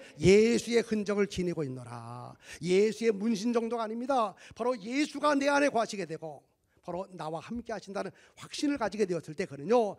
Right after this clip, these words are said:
바로 만왕의 왕이 되시고 세상을 이기신 예수 그리스도, 온 우주의 정복자가 되시는 예수를 당당하게 복음을 전하게 되었는데, 우리 옆 사람과 인사합니다. 당당하게 복음을 전합시다. 시작.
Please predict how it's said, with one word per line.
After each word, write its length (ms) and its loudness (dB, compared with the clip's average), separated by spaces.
바로 200 -2
만왕의 500 -2
왕이 400 -2
되시고 540 -6
세상을 500 -4
이기신 380 -4
예수 220 -4
그리스도, 480 -6
온 320 2
우주의 240 0
정복자가 520 -6
되시는 380 -2
예수를 600 4
당당하게 920 -2
복음을 360 -6
전하게 320 -8
되었는데, 440 -8
우리 160 -6
옆 140 -8
사람과 240 -6
인사합니다. 520 -2
당당하게 680 -2
복음을 280 -2
전합시다. 440 -6
시작. 520 0